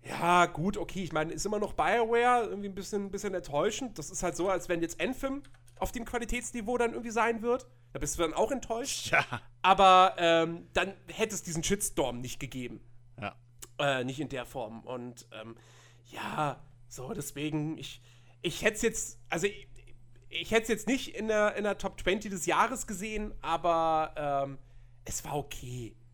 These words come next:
Speaker 1: Also es war jetzt wirklich nicht so schlecht, wie es, wie es viele machten. Da passt tatsächlich der, der Star Wars Episode acht Vergleich auch, weil den machen auch einige Leute so schlecht, wo ich mir denke, "Leute, ernsthaft,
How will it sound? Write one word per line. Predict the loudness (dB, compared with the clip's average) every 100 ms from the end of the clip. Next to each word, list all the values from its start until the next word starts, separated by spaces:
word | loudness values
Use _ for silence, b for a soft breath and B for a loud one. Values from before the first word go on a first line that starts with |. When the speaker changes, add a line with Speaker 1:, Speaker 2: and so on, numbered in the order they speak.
| -16
Speaker 1:
Also | -8 -4
es | 0
war | 2
jetzt | 2 0
wirklich | -6 -6 -4
nicht | -4 -2
so | -6
schlecht, | -4 -6 -6 -12
wie | -14
es, | -12 -10
wie | -10
es | -10
viele | -10 -6
machten. | -2 -2 -2 -8 -8 B B B 0
Da | 2
passt | 4 2
tatsächlich | 0 0 -2 -2 -8 -4
der, | -2 0
der | -2 -4
Star | 0 2 2
Wars | 2
Episode | -4 -8 -4 -2
acht | -2 -4
Vergleich | -2 0 0 0 -2
auch, | -4 -2
weil | -4
den | -4
machen | -4 -4 0
auch | 0 0
einige | 0 0 -2
Leute | -4 -4
so | -2 2 2
schlecht, | 2 -2 -4 -6 B B
wo |
ich | -2
mir | 0
denke, | -2 -2
"Leute, | 4 4 4 -4 b b b b -2
ernsthaft, | 0 2 2 0 -2